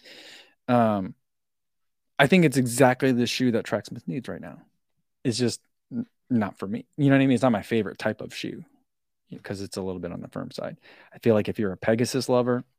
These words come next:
you're gonna love it. If you like Adidas daily trainers, you're gonna think it's pretty good. Um, so it's not, I mean, I feel like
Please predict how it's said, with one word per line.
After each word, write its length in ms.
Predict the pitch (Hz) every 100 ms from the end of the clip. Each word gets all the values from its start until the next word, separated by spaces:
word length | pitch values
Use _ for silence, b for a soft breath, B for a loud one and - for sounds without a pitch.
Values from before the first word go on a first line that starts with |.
| _ -
you're 140 | 107
gonna 200 | 104 95
love 200 | 92 82
it. 120 | 67 - _ _
If 120 | 104 104
you 80 |
like 180 | 98 95 _ _ _ _ _
Adidas 420 | 110 107 110 110 - _ _ _ _ _ -
daily 260 | 123 104 110
trainers, 440 | - 131 135 135 - b b b b _
you're 160 | 139 110
gonna 180 | 104 95
think 140 | 98
it's 100 | 95
pretty 240 | - 95 98
good. 260 | 110 117 - _ b b b b b b b b _ -
Um, 640 | 113 104 98 95 92 -
so 120 | -
it's 120 | 131 131
not, 220 | 139 -
I 60 | 127
mean, 280 | 120 107 - _ _ _ -
I 80 | 117
feel 180 | 127 117
like 260 | 107 -